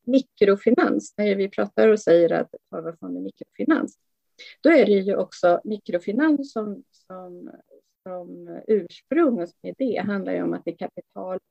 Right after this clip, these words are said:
och råd, stöttning. Och här är det ju då att sätta företagaren i ett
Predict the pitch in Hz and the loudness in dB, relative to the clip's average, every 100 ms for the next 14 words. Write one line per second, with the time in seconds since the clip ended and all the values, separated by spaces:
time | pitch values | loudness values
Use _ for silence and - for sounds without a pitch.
0 | - 330 - 196 214 349 - - _ _ | -8 -8 -6 -4 -2 -4 -8 -16 _ _
1 | _ _ _ _ - 196 - 262 - - | _ _ _ _ -20 -20 -8 -8 -6 -4
2 | - - _ _ _ _ _ _ _ 214 | -4 -6 _ _ _ _ _ _ _ -2
3 | 202 240 254 262 254 - - _ _ - | 2 6 8 8 8 6 2 _ _ 0
4 | 220 220 226 202 196 190 190 190 - - | 4 6 8 6 4 -2 -2 -4 -6 -16
5 | 202 - 254 - _ - 180 180 - - | -12 2 2 2 _ 2 4 2 -2 0
6 | 226 190 170 165 185 175 165 185 180 180 | 6 6 6 2 -4 -4 0 2 2 2
7 | 196 - 165 - 165 | -2 -4 -2 -2 -4